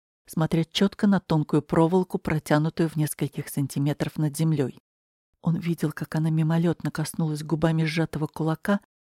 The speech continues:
в том месте, где когда-то на её пальце было его кольцо, и Хантер выдохнул, неосознанно потянувшись рукой к патрону, висящему на его шее. «Всегда пожалуйста»,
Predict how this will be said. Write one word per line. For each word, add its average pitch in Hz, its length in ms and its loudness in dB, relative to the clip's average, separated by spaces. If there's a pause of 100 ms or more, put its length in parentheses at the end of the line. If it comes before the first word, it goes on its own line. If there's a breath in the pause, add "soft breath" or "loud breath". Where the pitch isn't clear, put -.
(200)
в - 80 -20
том 160 180 2
месте, 185 360 2
где 156 180 0
когда-то 175 480 0
на 170 140 2
её 165 180 2
пальце 196 500 0 (380)
было 165 240 4
его 165 160 2
кольцо, - 560 0 (420)
и - 60 -8
Хантер 160 500 -2
выдохнул, 143 540 -2 (440)
неосознанно 160 760 -2
потянувшись - 720 -2
рукой 147 300 0
к - 120 -12
патрону, 170 520 0
висящему 156 640 -2
на 156 100 0
его 139 180 -2
шее. 120 440 -6 (640)
«Всегда - 380 -2
пожалуйста», 147 800 0